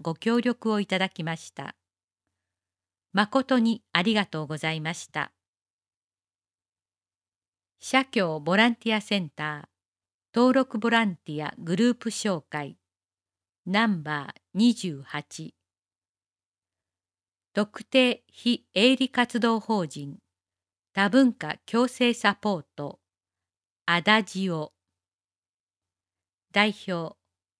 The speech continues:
高木優子。会員数、十五名。活動日、随時。活動場所、総合福祉センター、キラ市民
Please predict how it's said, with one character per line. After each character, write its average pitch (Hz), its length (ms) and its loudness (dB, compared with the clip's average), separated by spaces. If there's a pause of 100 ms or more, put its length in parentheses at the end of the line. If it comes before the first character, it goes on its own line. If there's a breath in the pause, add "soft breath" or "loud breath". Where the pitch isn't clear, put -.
(160)
高 247 300 4
木 247 180 4
優 226 180 2
子。 - 320 -10 (880)
会 233 240 2
員 233 240 6
数、 147 440 -10 (320)
十 220 320 2
五 147 200 -4
名。 147 360 -10 (760)
活 208 340 0
動 233 240 2
日、 151 280 -14 (320)
随 175 340 0
時。 - 300 -16 (1040)
活 220 320 0
動 262 220 4
場 240 140 0
所、 - 280 -12 (640)
総 262 300 4
合 269 180 2
福 - 220 -4
祉 - 40 0
セ - 260 0
ン 165 120 -2
タ - 160 -12
ー、 147 180 -12 (720)
キ 262 120 2
ラ 226 140 4
市 - 240 0
民 165 220 -2